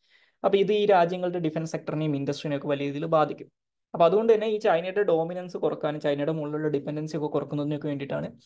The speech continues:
ഈ മിനറൽ സെക്യൂരിറ്റി പാർട്ട്ണർഷിപ്പ് തുടങ്ങിയിട്ടുള്ളത്. അതിന് സമാനമായിട്ടുള്ള രീതിയിലാണ്, അതിന്റെ ഭാഗമായിട്ടാണ് ഈ ഒരു ഇനിഷ്യേറ്റീവ് കൂടി സ്റ്റാർട്ട് ചെയ്തിട്ടുള്ളതെന്ന് മനസ്സിലാക്കുക.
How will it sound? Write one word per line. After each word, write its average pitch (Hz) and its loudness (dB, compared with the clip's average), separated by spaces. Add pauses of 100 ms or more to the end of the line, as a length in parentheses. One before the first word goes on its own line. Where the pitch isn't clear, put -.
(320)
ഈ 160 2
മിനറൽ 156 2
സെക്യൂരിറ്റി 156 -6
പാർട്ട്ണർഷിപ്പ് 151 -6
തുടങ്ങിയിട്ടുള്ളത്. 143 -6 (260)
അതിന് 220 0
സമാനമായിട്ടുള്ള 180 0
രീതിയിലാണ്, 143 -6
അതിന്റെ 156 -2
ഭാഗമായിട്ടാണ് 156 -2
ഈ 147 -4
ഒരു 147 -4
ഇനിഷ്യേറ്റീവ് 143 -6
കൂടി 151 -6
സ്റ്റാർട്ട് 143 -4
ചെയ്തിട്ടുള്ളതെന്ന് 147 -4
മനസ്സിലാക്കുക. 139 -2